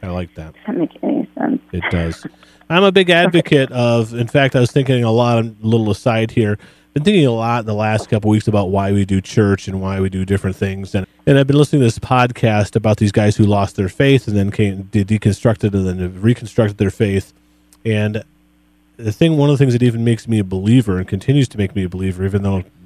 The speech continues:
Speaker 1: things don't always make sense in life or with faith, that I absolutely know and convinced that the path of Christ is the, will make me, as I adhere to it the best of my ab-, ability, it will make me the best potential me that I could ever be.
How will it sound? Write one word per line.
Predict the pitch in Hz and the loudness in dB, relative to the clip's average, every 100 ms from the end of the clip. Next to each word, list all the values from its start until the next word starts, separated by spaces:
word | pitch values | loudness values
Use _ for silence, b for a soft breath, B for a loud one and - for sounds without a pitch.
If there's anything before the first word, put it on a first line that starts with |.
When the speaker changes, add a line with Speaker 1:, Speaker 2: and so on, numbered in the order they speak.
| - _ _ | -20 _ _
Speaker 1:
things | 101 92 | -10 -4
don't | 98 | -4
always | 95 92 | -2 -4
make | 87 87 | -6 -4
sense | 107 101 - - - | -2 -2 -4 -20 -16
in | 92 | -12
life | 95 101 101 | -6 -4 -2
or | 98 95 | -2 -2
with | 92 | -2
faith, | - 147 110 - b b b b b b b - | 2 2 0 -6 b b b b b b b -4
that | 110 120 - | 0 0 -2
I | - 190 | -4 -4
absolutely | 180 156 160 - 165 131 123 | -2 -2 -2 0 2 2 0
know | 120 127 | 0 0
and | 127 120 | -2 -2
convinced | 113 101 123 123 101 - - | -4 0 0 0 -2 -14 -6
that | 113 120 110 | -2 -2 -2
the | 110 107 | -2 -2
path | - 127 131 135 | -4 -4 -4 -2
of | 113 101 | -2 -4
Christ | - - 117 110 104 - - | -12 -2 0 0 -4 -8 0
is | 123 127 104 | 2 2 2
the, | 113 127 104 _ - | 4 4 2 _ -2
will | 123 143 165 | 4 6 6
make | 143 135 147 110 | 2 2 0 0
me, | 113 113 | -2 0
as | 110 110 | 0 0
I | 120 | 2
adhere | 120 110 143 139 | 0 2 2 2
to | 113 | 0
it | |
the | 104 | 0
best | 101 120 | -4 -4
of | 123 | -4
my | 110 101 | -4 -4
ab-, | 98 _ | -6 _
ability, | 101 98 139 156 107 104 B B | -18 0 2 4 2 -2 B B
it | 139 139 | 0 4
will | 147 | 4
make | 151 147 151 | 4 2 4
me | 139 | 2
the | 117 | 4
best | 123 139 - | 2 0 0
potential | 127 - 139 131 | -4 0 -2 0
me | 123 131 | 2 2
that | 117 | 2
I | 113 | 0
could | 123 113 | 0 0
ever | 117 107 | 2 2
be. | 98 101 85 | 0 -2 -4